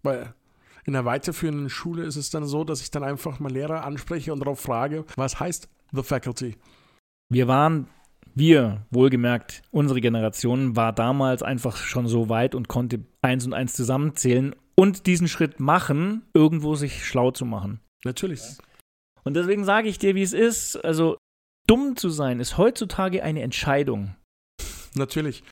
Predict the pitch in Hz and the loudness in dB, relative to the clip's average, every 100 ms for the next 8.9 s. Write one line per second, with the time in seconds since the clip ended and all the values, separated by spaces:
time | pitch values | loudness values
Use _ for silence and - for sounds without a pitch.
0 | _ 135 180 165 160 185 190 226 240 247 | _ 0 2 4 4 2 2 2 4 2
1 | 240 - 175 - 151 165 214 - 202 202 | 0 -2 -2 0 0 0 -2 0 0 0
2 | 196 165 185 180 185 190 - 185 180 175 | -2 2 2 2 2 0 0 0 2 2
3 | 190 214 - 196 180 202 208 190 170 160 | 2 0 -2 0 2 2 0 -2 -2 -2
4 | - 190 208 165 170 196 - - 135 156 | 4 4 6 6 6 4 -4 -2 2 2
5 | 160 - _ - 180 180 165 156 185 202 | 2 -4 _ 0 0 2 0 0 0 0
6 | 180 170 - 143 - 139 143 147 147 151 | -2 -6 -2 0 2 0 -2 -4 -2 -2
7 | 202 - 139 185 180 180 175 - 185 156 | -4 -2 0 0 -2 -4 -4 -2 -2 -2
8 | - 190 233 269 - 147 120 120 | -4 0 2 2 0 0 -2 -4